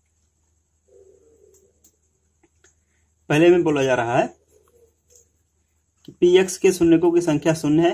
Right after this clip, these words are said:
क्योंकि ग्राफ में एक्स एक्सिस को नहीं काटती है। यही चीज इंग्लिश में बताया जा रहा है कि एक्स एक्सिस को ये कट नहीं कर रहा है,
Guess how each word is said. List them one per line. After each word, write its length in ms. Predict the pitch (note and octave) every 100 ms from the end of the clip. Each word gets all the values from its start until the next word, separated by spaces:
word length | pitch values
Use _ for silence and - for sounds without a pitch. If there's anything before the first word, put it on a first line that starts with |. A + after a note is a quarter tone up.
| -
क्योंकि 180 | D3+ D3+
ग्राफ 340 | C#3 C3+ E3 F3
में 100 | E3+
एक्स 300 | E3 F3 F3+
एक्सिस 320 | - - C3 -
को 160 | E3 G#3+ - -
नहीं 220 | B2+ A#2+
काटती 400 | A2 G2 - G2
है। 100 | F#2+ _ -
यही 180 | D3+ E3
चीज 320 | D#3+ C3 C3
इंग्लिश 320 | C3 C3 A#2+
में 120 | C3+
बताया 260 | C3+ A#2 A2
जा 100 | A2
रहा 140 | A#2
है 120 | C#3 -
कि 80 | -
एक्स 180 | D#3+ -
एक्सिस 300 | D3 - E3
को 80 | D#3+
ये 100 | D#3
कट 220 | D3+ D3
नहीं 180 | D3 D3
कर 160 | B2+ A2+
रहा 180 | G#2+
है, 120 | D#3